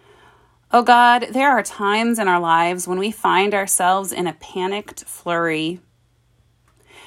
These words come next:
Give us your peace and wisdom so that we can find rest in you. Be with those who are making big decisions.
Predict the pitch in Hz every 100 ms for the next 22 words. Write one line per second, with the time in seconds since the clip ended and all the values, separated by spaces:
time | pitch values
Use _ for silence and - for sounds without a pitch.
0 | - - 285 294 - 170 160 - - 233
1 | 226 226 - - 180 170 175 170 151 139
2 | 143 147 - 170 170 - 190 208 240 -
3 | 254 - 170 170 180 165 165 151 151 -
4 | 170 165 160 151 151 175 _ _ _ _
5 | _ _ _ _ _ _ _ _ _ _
6 | _ - 226 233 220 - 190 180 170 -
7 | 196 180 180 170 180 170 165 165 165 160
8 | - 147 151 151 165 175 -